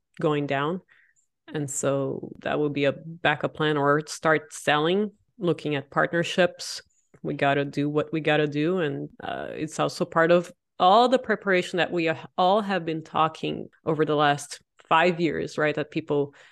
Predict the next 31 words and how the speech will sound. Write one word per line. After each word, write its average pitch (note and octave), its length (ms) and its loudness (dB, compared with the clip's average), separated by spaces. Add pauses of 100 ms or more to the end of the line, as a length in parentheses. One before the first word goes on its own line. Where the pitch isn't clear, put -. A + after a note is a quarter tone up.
(140)
have D#3 140 0
been C#3+ 140 0
thinking, D3+ 400 -4
"Oh, D3+ 400 0
the D#3 420 0
recession E3 580 -2
is D#3 120 -2
around C#3+ 220 0
the C#3+ 80 -4
corner," - 400 -8
right? - 260 -6
So D3+ 260 -4
the D3 120 -4
people F3+ 300 -2
that D3 180 2
have D#3+ 200 0
not E3 280 0
prepared D3+ 480 -2
and D3 100 -4
they D3 80 0
bought D3 320 0
at D#3+ 160 -10
four E3 220 0
percent - 480 -8
cap D3+ 320 0
rates, D3 420 -2 (220)
twenty D#3 260 -2
percent D#3+ 480 -4
down, D#3 560 4 (480)
that's D#3+ 320 0
not F#3 300 4